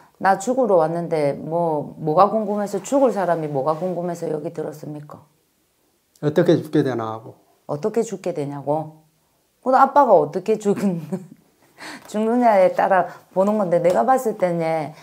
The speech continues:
Speaker 1: 아직까지 명이 다 다르-, 다 다르지는 않았어요.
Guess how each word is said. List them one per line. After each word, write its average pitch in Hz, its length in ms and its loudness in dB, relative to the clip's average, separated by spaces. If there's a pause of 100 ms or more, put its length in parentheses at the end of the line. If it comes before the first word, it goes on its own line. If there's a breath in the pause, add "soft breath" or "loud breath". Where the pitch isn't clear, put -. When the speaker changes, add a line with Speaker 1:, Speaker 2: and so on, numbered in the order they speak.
(240 loud breath)
Speaker 1:
아직까지 190 460 0
명이 170 320 -2
다 180 180 -6
다르-, 170 500 -2
다 - 240 -14
다르지는 202 640 -2
않았어요. 143 580 -6